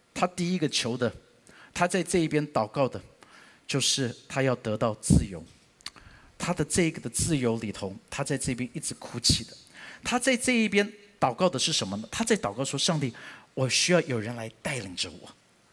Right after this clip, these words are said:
他在哭的时候：“我需要有带领，我需要你的话语，我需要你的道路，我需要能够再一次的来敬拜你。”这就是这个的诗人在这边哭的。他说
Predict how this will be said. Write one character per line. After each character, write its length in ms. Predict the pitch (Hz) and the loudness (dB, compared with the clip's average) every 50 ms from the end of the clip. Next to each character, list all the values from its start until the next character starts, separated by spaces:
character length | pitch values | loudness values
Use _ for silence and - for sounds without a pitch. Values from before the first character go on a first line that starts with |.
| - - - - - - - - | -20 -20 -20 -20 -20 -20 -16 -8
他 120 | - - 196 | -6 -4 0
在 120 | - 202 | 0 -2
哭 260 | - - - - 202 208 | -2 -4 -4 -4 0 0
的 100 | 170 143 | 2 2
时 140 | - - | 2 0
候 60 | 180 - | 0 0
：“我 60 | 147 139 | 0 0
需 180 | - - - | 2 2 2
要 80 | 208 196 | 2 2
有 140 | 160 123 104 | 0 -2 -4
带 220 | - 156 147 117 | -8 -8 -8 -8
领， 140 | 104 101 - _ _ _ _ _ _ - - - - - | -10 -12 -16 _ _ _ _ _ _ -20 -20 -18 -12 -2
我 80 | - 156 | 2 4
需 220 | 151 - - 240 | 4 6 6 6
要 100 | 226 202 - | 6 4 2
你 100 | - 143 | -2 -4
的 80 | 131 - | -4 -4
话 300 | - - - 190 156 131 | -4 -2 0 0 0 -2
语， 80 | 107 92 92 - _ _ _ _ _ _ - - - - - - | -4 -8 -14 -20 _ _ _ _ _ _ -20 -20 -20 -20 -4 2
我 100 | 165 160 | 4 4
需 220 | - - - 208 | 6 6 6 6
要 100 | 240 226 - | 6 6 4
你 100 | - 143 | 2 -4
的 100 | 113 131 | -4 -4
道 260 | 139 - 190 165 139 | 0 2 2 2 2
路， 220 | 131 147 165 160 123 90 80 - _ _ _ _ - - - - - - | 0 -2 -2 -2 -2 -4 -8 -14 _ _ _ _ -20 -18 -16 -16 -10 2
我 100 | - 180 | 4 4
需 280 | 180 - - - 220 247 | 6 6 6 6 6 8
要 140 | 269 247 214 | 6 6 6
能 140 | 196 185 196 | 4 2 2
够 80 | 208 | 2
再 280 | 214 214 - 269 220 214 | 2 2 2 0 0 0
一 80 | 214 208 | -2 -2
次 200 | - - - 208 | -2 -2 -2 -4
的 120 | - 160 | -6 -8
来 120 | 147 160 160 | -8 -8 -4
敬 280 | - - - - 202 | 0 0 0 2 0
拜 180 | 165 - 175 151 | -2 -4 -6 -6
你。” 100 | 131 113 95 - - _ _ _ - - - - - - - - - | -8 -10 -10 -12 -14 _ _ _ -20 -20 -20 -20 -20 -20 -20 -8 2
这 100 | - 294 | 4 4
就 140 | 269 - 277 | 4 4 4
是 180 | - - 277 233 - - - - - - | 4 4 2 2 0 -6 -16 -20 -18 -6
这 160 | - - 320 | -2 0 0
个 80 | 233 247 | 2 2
的 80 | 208 | 2
诗 280 | 202 - - - - 247 | 4 4 4 4 4 4
人 120 | 262 247 | 2 4
在 120 | 240 262 240 | 4 4 4
这 120 | 240 247 | 4 2
边 120 | 220 240 226 | 0 -2 -4
哭 320 | - - - - 247 247 | -4 -6 -6 -4 -2 -2
的。 100 | - - | -2 -2
他 140 | - - 247 | 0 0 0
说 200 | 247 - 254 | 4 4 2